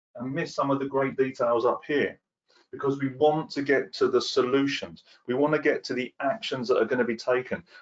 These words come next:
We want to, and it's a very masculine trait, to get to the end point and get closure on the conversation and know that people are doing what they need to be doing. So point one is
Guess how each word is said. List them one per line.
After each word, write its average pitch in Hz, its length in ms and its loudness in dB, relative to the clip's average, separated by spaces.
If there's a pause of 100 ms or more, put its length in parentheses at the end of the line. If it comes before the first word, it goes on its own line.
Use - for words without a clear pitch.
(100)
We 120 100 2
want 139 440 2
to, 135 360 4 (220)
and 120 100 -2
it's - 100 -6
a 117 80 -2
very 135 320 4
masculine 156 800 2
trait, - 480 2 (960)
to 127 60 -8
get 139 320 0
to 151 100 -2
the 139 260 -2
end 143 300 0
point 123 240 0
and 117 100 0
get 127 160 2
closure 131 440 2
on 127 120 0
the 120 60 0
conversation 117 680 0
and 120 100 -2
know 123 160 2
that - 180 -2
people 117 320 -2
are 107 100 0
doing 120 220 2
what 117 140 -2
they 104 80 0
need 104 240 0
to - 80 -18
be 98 120 -8
doing. 92 280 0 (2000)
So 135 160 0
point 185 400 0
one 170 280 2
is 135 300 -6